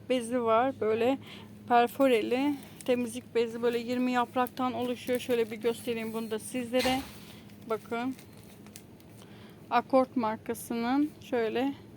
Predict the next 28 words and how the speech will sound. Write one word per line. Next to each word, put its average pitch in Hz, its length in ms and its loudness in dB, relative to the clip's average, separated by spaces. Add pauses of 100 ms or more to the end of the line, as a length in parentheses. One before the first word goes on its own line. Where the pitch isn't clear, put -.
(320)
temizlik 240 500 -2
bezi. 226 360 0 (400)
Fiyatı 269 300 4
ise 233 180 -2
on 247 260 0
dokuz 254 360 -2
lira. 262 360 2 (1160)
İçerisinde 240 480 0
böyle 226 180 2
yirmi 233 340 0
adet 214 420 -2
var. 254 260 4 (380)
Ve 240 120 2
yine 254 480 2
bakın 233 300 -4
şöyle 226 300 -2
Aldın 226 360 2
Aldın 220 280 0
kampanyasında 247 640 0
ıslak, - 580 -2 (120)
e, 226 360 0 (680)
havlu 254 460 6
var. 240 220 6
Böyle 233 180 2
pamuk 254 580 0
diyor. 240 420 2 (1120)
Böyle 226 200 6
doksan 262 460 4